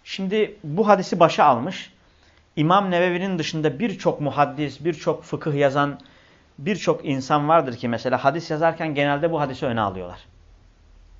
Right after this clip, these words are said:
Bu adet olmuş artık. Yani tabir sahihse artık bu alimler arasında adet olmuş. Sebebi de şu. Diyor ya ameller niyetler iledir. E, kitap yazmak da telif etmek de bir amel olduğu için onu başa koymuşlar.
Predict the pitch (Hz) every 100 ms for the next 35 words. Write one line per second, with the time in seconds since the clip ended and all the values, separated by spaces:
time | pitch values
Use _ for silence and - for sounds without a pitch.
0 | - - - 135 151 147 143 139 117 101
1 | 95 98 101 - - 107 98 123 127 -
2 | 127 151 147 135 123 127 135 165 - -
3 | _ - 135 131 131 143 135 139 123 123
4 | 131 127 120 175 - - - - - 156
5 | 160 185 175 143 90 - - _ - 135
6 | 226 202 147 143 147 151 170 147 147 151
7 | 147 143 127 113 104 131 - _ _ -
8 | 131 - 185 175 165 147 165 160 160 156
9 | 143 151 151 156 160 160 156 143 151 156
10 | 143 143 160 - 190 - - _ - 143
11 | 147 127 135 113 98 95 98 95